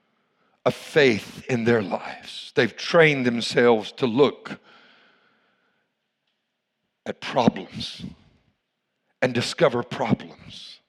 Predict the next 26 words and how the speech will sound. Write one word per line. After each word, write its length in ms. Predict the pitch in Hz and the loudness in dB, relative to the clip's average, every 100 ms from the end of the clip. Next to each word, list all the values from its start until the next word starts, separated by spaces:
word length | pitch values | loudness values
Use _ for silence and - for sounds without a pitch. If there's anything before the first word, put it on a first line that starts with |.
| _ | _
and 140 | 120 104 | -8 -6
find 460 | - 147 143 135 | 0 2 2 0
the 80 | 120 | -4
problems 1000 | - - 131 - - - - - - - _ _ _ _ _ - - - - - - | -8 0 2 2 0 -18 -20 -20 -20 -20 _ _ _ _ _ -20 -20 -20 -20 -14 0
and 160 | 123 117 | 0 0
see 440 | - 151 139 127 | -4 -2 -2 -2
the 160 | 113 110 | -6 -8
challenges. 1080 | - - - - - - - - - - - _ _ - - - - - | -4 0 0 0 -8 -12 -14 -16 -16 -20 -20 _ _ -20 -20 -20 -20 -2
And 180 | 139 127 | 0 4
they 100 | 131 | 4
measure 480 | 120 139 160 160 135 | 4 6 4 4 0
themselves 880 | 135 123 - - 143 139 113 107 - | 0 0 -4 0 2 4 2 -2 -4
against 560 | 104 - 131 110 - | -8 -2 -2 -2 -12
the 80 | 113 | -12
problem 640 | - - 120 - 104 90 - - _ _ _ _ _ _ _ _ - - | -6 2 4 2 -2 -14 -20 -20 _ _ _ _ _ _ _ _ -20 -12
and 160 | 104 | -10
say, 280 | 104 - 104 | -6 -4 -2
"I 140 | 98 101 | -4 -8
fall 320 | - 87 90 | -8 -10 -8
short." 420 | - - - - _ - - _ _ _ _ _ _ _ _ _ - - _ - | -10 -10 -12 -18 _ -20 -20 _ _ _ _ _ _ _ _ _ -20 -20 _ 4
Only 420 | 208 226 196 160 | 8 8 6 4
a 60 | 160 | 2
few 340 | - 214 202 | 2 2 2
people 420 | - 139 - 123 | 2 -2 0 -2
you 160 | 117 135 | 0 -2
know 300 | 120 98 | 0 0